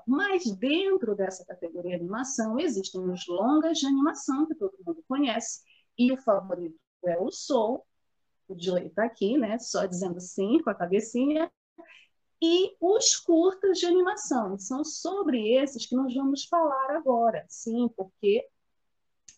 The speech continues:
com informações do Portal Doméstico, a premiação ao melhor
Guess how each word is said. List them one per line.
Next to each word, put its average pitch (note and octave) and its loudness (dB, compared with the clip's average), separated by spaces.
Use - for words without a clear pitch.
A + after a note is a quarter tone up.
com F#4 2
informações A#3+ 0
do F#3+ -10
Portal - -4
Doméstico, C4 0
a D4+ 2
premiação C4 0
ao B3 2
melhor A#3+ 2